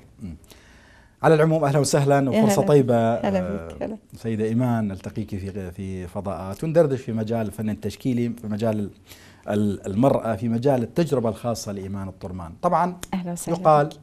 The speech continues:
Speaker 1: أنه الموهبة تظهر من الطفولة. إذن نعود إلى طفولة إيمان الطرمان.
Speaker 2: مهم.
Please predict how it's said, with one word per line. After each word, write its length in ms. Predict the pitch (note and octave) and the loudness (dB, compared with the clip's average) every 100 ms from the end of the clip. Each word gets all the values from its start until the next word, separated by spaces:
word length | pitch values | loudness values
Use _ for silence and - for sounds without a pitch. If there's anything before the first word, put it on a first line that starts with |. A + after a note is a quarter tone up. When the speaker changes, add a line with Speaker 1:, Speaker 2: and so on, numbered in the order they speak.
| - | -4
Speaker 1:
أنه 420 | A#2 A2+ A#2 A#2 - - - - _ _ _ - | -2 0 -2 -6 -8 -20 -20 -20 _ _ _ -8
الموهبة 760 | G#2 G#2+ E3+ C#3 C3+ B2+ B2+ B2+ - - | -4 2 2 4 0 -2 -4 -8 -20 -4
تظهر 480 | C#3 A2+ G2+ B2+ G2+ | -2 -2 -8 -8 -4
من 200 | A2 A#2 | -4 -4
الطفولة. 920 | A#2 A#2 A#2 C3 _ G2+ - E2 C#2 - - _ _ _ _ _ - | -6 -8 -10 -16 _ -12 -10 -10 -10 -16 -20 _ _ _ _ _ -6
إذن 300 | G#2+ G#2+ A2+ - - _ _ | -4 -2 -4 -12 -20 _ _
نعود 520 | A2+ F#2 A#2 A2+ A2 - | -6 -2 -2 -2 -6 -8
إلى 280 | G2+ G#2 G#2 | -8 -6 -8
طفولة 420 | G2 - G#2 G2 - | -10 -8 -8 -8 -10
إيمان 300 | F2+ F#2+ G#2 | -10 -8 -8
الطرمان. 380 | - - D#2+ | -8 -8 0
Speaker 2:
مهم. 160 | A3 G#3 | 2 2